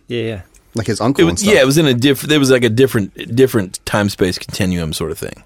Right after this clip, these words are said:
Speaker 3: The hidden city.
Speaker 1: Mm-hmm.
Speaker 3: Yeah.
Speaker 2: Yeah.
Speaker 3: Either way,
Speaker 1: Yeah,
Speaker 3: what
Speaker 1: different
Speaker 3: I'm trying to
Speaker 1: dimension.
Speaker 3: get at is
Speaker 1: Yeah.
Speaker 3: it was a little more believable for me. Uh,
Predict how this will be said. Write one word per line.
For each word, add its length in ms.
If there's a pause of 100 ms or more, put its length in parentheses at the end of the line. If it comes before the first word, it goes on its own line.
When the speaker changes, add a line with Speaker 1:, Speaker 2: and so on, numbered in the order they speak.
(460)
Speaker 3:
The 100
hidden 260
city. 460
Speaker 1:
Mm-hmm. 280
Speaker 3:
Yeah. 140 (140)
Speaker 2:
Yeah. 160 (280)
Speaker 3:
Either 240
way, 140
Speaker 1:
Yeah, 60
Speaker 3:
what 80
Speaker 1:
different 260
Speaker 3:
I'm 60
trying 220
to 60
Speaker 1:
dimension. 60
Speaker 3:
get 180
at 200
is 300 (340)
Speaker 1:
Yeah. 140 (220)
Speaker 3:
it 80
was 100
a 60
little 240
more 160
believable 540
for 160
me. 360 (180)
Uh, 400